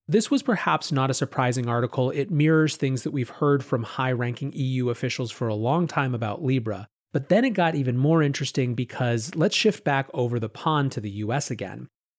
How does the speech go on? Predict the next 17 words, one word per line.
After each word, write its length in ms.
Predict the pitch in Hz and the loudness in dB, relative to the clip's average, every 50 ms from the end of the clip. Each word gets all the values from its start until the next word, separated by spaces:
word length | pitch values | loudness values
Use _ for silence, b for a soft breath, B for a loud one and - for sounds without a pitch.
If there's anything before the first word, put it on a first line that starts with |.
| _ | _
Yesterday, 680 | _ 127 117 131 180 208 190 - - 214 185 175 170 160 | _ -2 2 2 2 2 2 2 2 4 4 6 4 4
on 320 | 160 - 120 117 113 113 113 | 4 0 -2 -2 -2 0 0
Wednesday, 540 | 135 156 170 170 156 135 131 135 123 123 | 2 2 4 2 2 2 0 0 0 0
three 340 | 117 - - 143 165 208 226 | -2 -4 0 2 4 4 4
Democratic 560 | 180 185 170 160 165 - - 147 135 131 - | 4 2 2 2 0 0 0 0 0 2 0
representatives 640 | - 120 - 123 113 113 151 160 156 139 135 120 113 - | -2 -2 0 -2 0 0 2 2 2 2 2 2 0 -4
dropped 400 | - - 135 123 131 - 160 - | -6 -4 -2 -2 -2 -2 -4 -6
the 120 | 151 123 | -6 -6
Stablecoin 840 | - - - - 156 175 175 208 208 202 - - 175 175 170 165 156 | -6 -6 -2 0 2 2 4 2 2 0 0 0 2 2 2 2 0
Tethering 540 | - - - 143 143 147 143 139 143 147 - | -2 -4 -2 0 2 2 2 2 0 -2 -4
and 220 | - 127 113 104 | -6 -8 -8 -4
Bank 280 | - 117 113 120 120 - | -4 -4 -4 -4 -6 -6
Licensing 680 | - - 143 120 120 120 - - 127 113 - 131 131 156 | -8 -6 -4 -2 -2 -2 -4 -4 -6 -4 -4 -6 -6 -4
Enforcement, 680 | 160 120 110 - - - 147 147 143 - 143 139 - - | -6 -8 -8 -8 -4 -2 0 0 0 -2 -4 -6 -6 -6
or 160 | - 117 107 | -8 -10 -8
stable, 640 | - - - - - - - 135 143 127 123 117 113 - | -8 -8 -8 -8 -4 -2 2 2 2 2 2 -2 -2 -4
Act. 380 | 120 104 95 98 - - - | -8 -10 -10 -12 -14 -16 -20